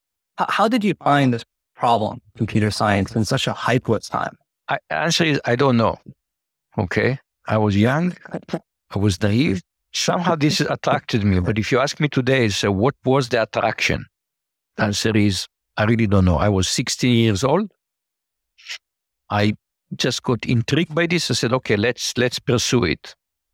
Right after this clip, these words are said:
Speaker 2: But I had no, I had no vision. This is going to change the world. This is going to go to A G I, you know.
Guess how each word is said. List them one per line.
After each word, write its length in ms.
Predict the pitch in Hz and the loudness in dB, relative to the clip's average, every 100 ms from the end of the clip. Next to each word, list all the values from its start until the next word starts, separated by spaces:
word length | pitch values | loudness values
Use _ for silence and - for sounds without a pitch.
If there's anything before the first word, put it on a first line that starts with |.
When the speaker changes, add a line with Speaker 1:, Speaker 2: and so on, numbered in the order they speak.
| _ | _
Speaker 2:
But 120 | 113 | -4
I 40 | 131 | 0
had 160 | 127 | 0
no, 840 | 131 151 170 160 147 131 117 107 107 - | 0 2 4 4 4 4 2 0 -4 -2
I 80 | |
had 140 | 123 131 | 2 2
no 140 | 135 | 0
vision. 420 | 98 131 123 95 | 0 2 2 0
This 200 | 90 127 | 0 0
is 100 | 120 | 0
going 300 | 101 113 123 120 | 0 0 0 0
to 80 | |
change 320 | 123 123 117 104 | -2 0 2 2
the 100 | 107 | 2
world. 460 | 92 104 53 50 | 2 2 2 0
This 180 | - 117 | 0 2
is 60 | 113 | 2
going 220 | 104 104 | 2 0
to 80 | 104 | 0
go 240 | 87 101 | 0 0
to 240 | 95 101 87 | 0 0 0
A 180 | 104 120 | 0 -2
G 260 | 104 110 | -2 0
I, 300 | 95 101 101 | 0 2 0
you 280 | 92 85 92 | 0 0 0
know. 220 | 87 85 | 0 -2